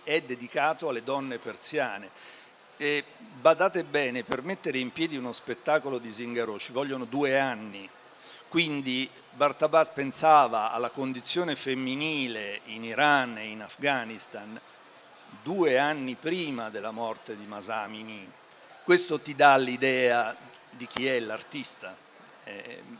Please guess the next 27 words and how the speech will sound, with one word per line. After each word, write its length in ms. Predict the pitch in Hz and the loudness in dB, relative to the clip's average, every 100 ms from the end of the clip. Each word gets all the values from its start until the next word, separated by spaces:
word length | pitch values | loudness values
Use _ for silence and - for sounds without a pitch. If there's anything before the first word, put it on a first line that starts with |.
| - | -14
e, 160 | 131 143 | -10 -6
e 160 | 151 151 - - - | -4 -6 -8 -14 -6
appunto 720 | 156 180 156 131 - 117 110 - - - - - - - - | -4 0 -2 -2 -4 -6 -6 -16 -20 -20 -20 -20 -20 -20 -12
la 200 | 123 127 | -4 -2
sua 500 | - 190 147 113 101 - - - - | -2 0 0 0 -4 -14 -20 -20 -8
comunicazione 680 | 143 139 123 127 160 165 | -4 -4 -4 -4 -4 -4
con 120 | 123 | -4
gli 180 | 123 131 | -6 -6
uomini 560 | 135 156 156 180 185 156 - - | -2 2 2 0 -6 -8 -12 -10
avviene 360 | 117 147 151 | 0 4 4
attraverso 380 | 135 127 123 - | 2 -2 -4 -6
i 40 | 139 | -10
suoi 140 | 135 | -8
spettacoli 640 | - 135 - 120 110 117 | -8 -10 -6 -4 -4 -4
e 60 | 131 | -2
la 100 | 156 | 0
peculiarità 800 | 175 175 175 143 135 131 185 175 | 2 0 0 -4 -4 -2 0 0
di 120 | 123 | 0
questi 280 | 113 110 131 | -8 -12 -12
spettacoli 840 | - 113 - 117 101 98 101 107 | -12 -12 -10 -8 -8 -10 -14 -14
è 140 | 135 120 | -12 -10
che 320 | - 131 113 - - - - - | -6 -6 -6 -14 -20 -20 -20 -6
hanno 280 | 131 127 | -4 -2
un'enorme, 960 | 127 131 127 165 214 160 131 123 113 107 - | -4 -4 0 6 6 6 2 -6 -8 -10 -12
eh, 280 | 107 101 98 | -8 -6 -4
scala 480 | - 147 151 135 | -2 4 4 4
di 160 | 113 113 | -2 -8